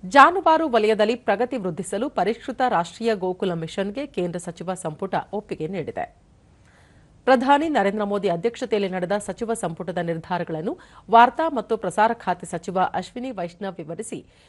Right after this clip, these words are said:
ಈ ಯೋಜನೆಗೆ ಒಟ್ಟು ಮೂರು ಸಾವಿರದ ನಾನೂರು ಕೋಟಿ ರೂಪಾಯಿ ಒದಗಿಸಲಾಗುವುದು. ಈ ಯೋಜನೆಯಿಂದ ಹಾಲು ಉತ್ಪಾದನೆ ವೃದ್ಧಿಸಿ ರೈತರ ಆದಾಯ ಹೆಚ್ಚಾಗಲಿದೆ. ಹೈನುಗಾರಿಕೆ ಅಭಿವೃದ್ಧಿಗಾಗಿ ಪರಿಷ್ಕೃತ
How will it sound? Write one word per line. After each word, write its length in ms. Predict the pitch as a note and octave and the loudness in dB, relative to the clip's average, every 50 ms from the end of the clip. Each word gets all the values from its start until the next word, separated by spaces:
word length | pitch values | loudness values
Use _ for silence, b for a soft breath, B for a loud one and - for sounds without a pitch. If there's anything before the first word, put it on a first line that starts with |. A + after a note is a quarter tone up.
| b b A#3+ | b b -6
ಈ 180 | C#4 E4+ F4 | -4 -2 0
ಯೋಜನೆಗೆ 580 | D#4 C4 B3+ B3+ C4 B3 A#3+ B3 G#3+ C4 D4+ F4+ | 2 2 2 2 0 -2 -4 -4 -6 -6 -6 -6
ಒಟ್ಟು 440 | - G#3 A3 G#3+ - _ D4+ D#4 - | -6 -6 -6 -6 -6 _ -12 -10 -8
ಮೂರು 200 | A#3 A3 A3 G#3+ | -6 -6 -6 -6
ಸಾವಿರದ 400 | G#3+ - A3 G#3 G3+ G3+ G3+ G3 A#3+ B3+ A#3 | -6 -6 -4 -4 -4 -6 -6 -6 -6 -6 -6
ನಾನೂರು 400 | G#3+ F3 F3 G3 A#3+ C4+ C4+ B3+ | -6 -6 -6 -6 -6 -8 -8 -8
ಕೋಟಿ 220 | - G3+ F#3 G3 | -10 -10 -8 -8
ರೂಪಾಯಿ 340 | F3+ F#3+ F3 - F#3 F#3+ G3+ | -10 -10 -6 -6 -4 -4 -4
ಒದಗಿಸಲಾಗುವುದು. 920 | E3+ D#3+ D#3+ F#3+ F3 F3+ - - E3 D#3 D3 D3+ D3+ D3 D#3 E3 B3 F#4+ b b b b b b b b b b | -6 -6 -6 -6 -10 -10 -10 -8 -6 -6 -6 -8 -8 -12 -10 -8 -8 -8 b b b b b b b b b b
ಈ 180 | A#3+ C#4+ F4 F4+ | -2 0 0 2
ಯೋಜನೆಯಿಂದ 560 | D#4+ C4+ C4 A#3 C#4 B3+ C4 B3 B3 A#3+ A3+ B3 | 2 0 0 0 -4 -4 -4 -4 -2 0 0 0
ಹಾಲು 400 | B3 - - F#3+ G3+ A#3+ C4+ C4 | 0 2 2 4 4 4 4 0
ಉತ್ಪಾದನೆ 480 | A3+ G#3 - G#3 G3+ G3+ G3+ G3 G3 F#3 | -6 -6 -4 -2 -2 -2 -2 -2 -4 -4
ವೃದ್ಧಿಸಿ 500 | E3+ F#3 F3+ E3+ A3 G#3+ - C#4 C#4 A#3+ | -4 -6 -4 -4 -6 -6 -6 -8 -6 -4
ರೈತರ 320 | G3 F#3 F#3 F3+ G3+ F#3 | -4 -4 -4 -4 -2 0
ಆದಾಯ 400 | E3+ E3+ F3+ F3+ A#3+ C#4 C#4 A#3+ - | 0 0 2 2 0 0 0 -4 -6
ಹೆಚ್ಚಾಗಲಿದೆ. 840 | - F#3 - - G3 F3 D#3+ E3 D#3+ D#3 - C#3+ - - _ b b b b b b b b b b b b | -8 -8 -4 -2 -2 -2 -2 -4 -6 -6 -6 -6 -8 -8 _ b b b b b b b b b b b b
ಹೈನುಗಾರಿಕೆ 640 | - C4+ D4 D#4+ E4 E4+ - C#4+ C#4+ C4+ C#4 - C#4+ | 2 4 4 4 2 0 2 2 2 2 0 -2 0
ಅಭಿವೃದ್ಧಿಗಾಗಿ 760 | B3 G#3+ G#3 - A#3+ A#3+ A#3 B3+ A#3+ B3 A#3 A3+ A3+ A#3+ D4+ | 0 0 0 0 -4 -4 -4 -4 0 2 2 2 2 -2 -6
ಪರಿಷ್ಕೃತ 580 | - - G#3+ G#3 A#3+ C4 - - - B3 A#3+ | -6 -6 -4 -4 -4 -6 -6 -4 -4 -4 0